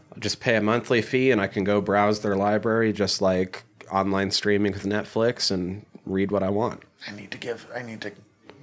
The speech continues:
Speaker 2: give up the goat and get one of those again.
Speaker 1: Um, and it's going to include, there are gonna be, uh, digital-only comics made for the service starting, I think, next June.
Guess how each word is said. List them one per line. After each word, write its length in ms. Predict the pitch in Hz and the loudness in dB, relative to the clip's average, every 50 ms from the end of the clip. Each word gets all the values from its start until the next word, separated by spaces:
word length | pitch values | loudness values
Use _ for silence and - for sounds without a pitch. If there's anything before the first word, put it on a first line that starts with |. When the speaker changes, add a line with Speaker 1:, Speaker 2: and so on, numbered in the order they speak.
| - | -14
Speaker 2:
give 120 | - 139 120 | -12 -8 -8
up 100 | 135 - | -8 -8
the 80 | - 151 | -8 -12
goat 320 | 151 - - - - - - _ | -6 -6 -6 -6 -6 -10 -10 _
and 160 | 139 139 127 | -8 -8 -6
get 160 | - 135 135 - - - - | -8 -10 -10 -14 -20 -20 -20
one 220 | 143 139 143 139 131 | -14 -10 -8 -8 -8
of 120 | 131 - | -8 -6
those 440 | - 73 69 - - - - - - - | -4 -4 -4 -4 -6 -6 -8 -8 -10 -12
again. 400 | - - 69 69 71 139 147 - _ _ _ _ _ _ _ - | -10 -8 -8 -8 -8 -8 -12 -14 _ _ _ _ _ _ _ -4
Speaker 1:
Um, 580 | 101 101 98 98 98 95 92 92 90 90 95 - 139 - - _ - - - - _ _ _ | -2 0 0 0 0 0 0 0 -2 -2 -4 -6 -12 -18 -18 _ -20 -20 -20 -20 _ _ _
and 160 | 117 113 117 | 2 4 4
it's 140 | 117 107 - | 4 2 2
going 200 | - 135 135 135 | 2 4 4 6
to 80 | 147 147 | 6 6
include, 480 | 147 143 139 - 143 139 135 139 135 | 4 4 2 4 4 6 6 6 6
there 200 | - 123 113 110 | 4 2 2 4
are 200 | 82 107 120 127 | 4 4 4 4
gonna 220 | 123 135 135 131 127 | 4 2 2 2 0
be, 560 | 117 127 120 117 113 113 110 110 107 104 104 - | -2 0 0 2 2 4 4 4 2 2 0 -2
uh, 420 | - 104 101 101 98 98 95 90 78 - _ _ _ _ 98 95 - | -2 0 0 2 0 0 0 -2 -4 -6 _ _ _ _ -16 -16 -6
digital-only 760 | _ 123 120 117 113 120 127 120 120 117 113 113 113 117 110 | _ 0 0 0 2 4 6 6 6 6 4 4 4 2 2
comics 520 | 104 - 113 107 104 104 107 98 - - - | 0 0 0 0 2 2 2 0 0 -2 -2
made 280 | 104 104 101 98 92 90 | 0 0 0 0 0 -2
for 300 | - - - 107 110 113 | -6 0 2 2 2 2
the 120 | 98 95 | 2 -2
service 520 | 95 - - 87 87 82 82 85 85 90 | -2 -2 -2 -2 -2 -2 -4 -4 -4 -2
starting, 580 | - - - - - - 98 95 95 98 92 95 | -2 -2 -4 -2 -2 0 0 0 0 0 -2 -2
I 180 | 80 - 95 90 | -4 -4 -6 -8
think, 420 | - - - - 117 120 117 - | -8 -10 -4 -2 -2 0 0 -2
next 380 | 120 110 101 - - - 101 95 | -4 -4 -4 -4 -6 -8 -8 -6
June. 560 | 87 - 92 101 107 120 151 190 208 220 240 | -4 -2 0 0 2 4 4 4 2 2 -2